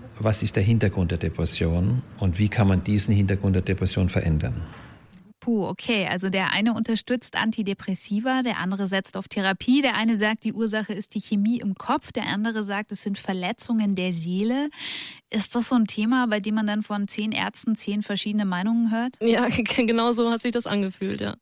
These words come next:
Speaker 2: Bist du am Ende dann doch noch schlauer geworden?
Speaker 3: Ich hab mit vielen Ärzten gesprochen, die mich immer weiter <laughs> verwirrt haben. Aber dann habe ich doch jemanden gefunden, der mir das Ganze so erklärt hat, dass ich's besser verstanden habe.
Speaker 2: Okay, hervorragend. Wie hast du den gefunden?
Speaker 3: Ich hab jemanden gesucht, der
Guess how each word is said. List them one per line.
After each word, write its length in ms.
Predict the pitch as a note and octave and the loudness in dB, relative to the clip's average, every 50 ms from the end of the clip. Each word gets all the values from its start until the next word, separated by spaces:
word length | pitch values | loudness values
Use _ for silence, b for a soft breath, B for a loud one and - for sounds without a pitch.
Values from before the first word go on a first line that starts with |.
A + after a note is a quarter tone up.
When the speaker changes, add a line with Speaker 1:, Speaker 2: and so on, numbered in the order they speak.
| _ _ _ | _ _ _
Speaker 2:
Bist 180 | C#4 D4 - | 0 0 2
du 60 | - C#4+ | 2 2
am 100 | B3+ A#3 | 2 2
Ende 220 | - A3+ C4 C#4 | 0 0 2 2
dann 140 | B3 A3+ G3+ | 2 2 2
doch 120 | A3+ A#3 | 0 0
noch 120 | - C#4 A#3+ | -2 -2 -2
schlauer 340 | - - G#3 A3+ C4 C#4 | 0 0 0 0 0 0
geworden? 460 | B3+ B3+ A#3+ A#3+ A3+ A#3+ C4 C#4+ E4 F4 B B B B B B | -2 -2 -2 -2 -2 -2 -2 -2 -6 -8 B B B B B B
Speaker 3:
Ich 180 | - A3+ - | 2 4 4
hab 100 | C#4 - | 2 2
mit 140 | D4+ D4+ - | 2 0 0
vielen 260 | - - D4+ D4 C#4+ | 2 2 4 4 4
Ärzten 320 | - - B3+ - - C#4 C4 | 2 0 -2 -2 0 0 2
gesprochen, 580 | B3+ - - - A#3+ B3+ B3 D4+ C#4 C4+ C4 | 2 2 0 0 -2 0 0 0 0 2 2
die 140 | A#3 A#3+ A#3+ | 2 2 2
mich 260 | A#3+ A#3+ A#3 - - | 2 0 0 0 0
immer 440 | - B3+ C4 C4 C4 B3+ B3 A#3 G#3 | 0 2 2 4 2 2 2 2 2
weiter 280 | G3+ G#3 G#3 G3+ A#3 G#3 | 2 0 2 2 2 2
<laughs> 0 | |
verwirrt 440 | E3+ A3 A3+ F#3 F#3 G#3 F#3+ - | 4 4 4 6 4 4 4 2
haben. 380 | G3+ F3+ F3 F3 E3+ F#3+ G#3+ A#3+ B B B B B B B B | 0 0 0 0 0 0 -2 -2 B B B B B B B B
Aber 220 | - - G#3 G3+ G#3+ | 0 2 2 4 2
dann 180 | A3 A3 A#3 | 2 2 2
habe 100 | A#3 G#3+ | 2 0
ich 80 | A#3+ G3+ | 0 0
doch 160 | - G3 G#3 | 0 -2 -2
jemanden 380 | - G#3+ G#3 G#3 G3+ G3 G#3 G3+ | 0 0 2 2 2 2 0 -2
gefunden, 440 | G3 - - A3+ A#3 A#3 - A3 G#3 | -2 -2 -2 -2 -2 -2 -2 -2 -2
der 120 | F#3+ F#3+ | 0 0
mir 100 | G3+ G3+ | 0 0
das 160 | F#3+ G3 - | 0 0 -2
Ganze 380 | - F#3 G3 G3+ - - G3 - - | 0 -2 -2 0 0 -2 -4 -4 -4
so 180 | - - F#3+ B3 | -6 -2 0 0
erklärt 380 | D4 C#4+ - - A#3+ A#3+ B3 B3 | 0 0 0 0 0 0 0 0
hat, 100 | - - | -4 -2
dass 180 | - A3 G#3 - | -2 -2 -2 -2
ich's 240 | A3+ G3 - - - | -4 -4 -6 -8 -2
besser 340 | - G#3+ G#3+ A3 - A3 G3 | 0 2 2 2 2 0 0
verstanden 580 | - - F#3+ - - G3 G3 G3+ - - D#3+ | 0 -2 -2 0 2 2 2 2 2 0 -2
habe. 280 | D3 - D3+ - - - | 0 0 -2 -2 -4 -6
Speaker 2:
Okay, 280 | A3 - - - A#3 G3+ | -8 -10 -6 -6 -4 -4
hervorragend. 500 | F3+ F3+ - A#3+ B3+ A3 F#3 F#3 F#3+ F3+ | -4 -2 -2 0 2 2 2 2 2 2
Wie 120 | G#3+ D#4 | 2 2
hast 200 | E4+ C#4+ - - | 0 -2 -4 -4
du 40 | G3+ | -4
den 140 | F#3 G3 F#3+ | -2 0 -2
gefunden? 500 | F#3+ F3+ - G3 F3 F3+ - G3 F3+ F3 - | -2 -2 -2 -4 -6 -4 -4 -4 -6 -4 2
Speaker 3:
Ich 240 | - G#3+ A3+ - | 2 2 4 4
hab 100 | C4+ C#4 | 2 4
jemanden 260 | D#4 D#4 D#4 D4 C#4 C4 | 4 4 4 4 4 4
gesucht, 360 | B3+ A3+ B3 D4 - - - | 4 4 2 2 0 0 0
der 260 | B3+ B3 B3 A#3 A3 | 2 2 2 0 0